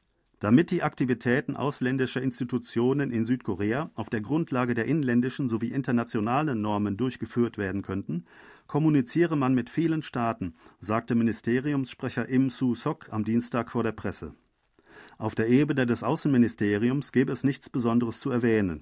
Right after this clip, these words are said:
hieß es dabei. Die internationale Menschenrechtsorganisation Safeguard Defenders hatte im September in einem Bericht enthüllt, dass China vierundfünfzig geheime Polizeistationen in einundzwanzig Ländern, vor allem in Europa, eröffnet habe.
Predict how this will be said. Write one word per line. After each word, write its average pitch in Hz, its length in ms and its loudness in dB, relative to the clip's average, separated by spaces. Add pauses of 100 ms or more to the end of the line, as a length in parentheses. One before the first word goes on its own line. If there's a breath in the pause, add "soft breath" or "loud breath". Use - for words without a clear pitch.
(140)
hieß 95 180 -2
es 82 100 -10
dabei. 85 400 -6 (920 soft breath)
Die 120 100 -2
internationale 139 680 2
Menschenrechtsorganisation 123 1300 0
Safeguard 120 580 0
Defenders 127 720 -2
hatte 110 160 -4
im 117 140 2
September 135 520 0
in 127 120 -2
einem 110 260 2
Bericht 110 320 -4
enthüllt, 107 480 -4 (400 loud breath)
dass - 180 -4
China 151 320 2
vierundfünfzig 160 720 0
geheime 131 340 2
Polizeistationen 113 1160 0
in 104 140 -4
einundzwanzig 127 640 -2
Ländern, 101 500 -2
vor - 200 -4
allem 127 200 2
in 131 140 -2
Europa, 117 580 0
eröffnet 101 480 -6
habe. 82 320 -8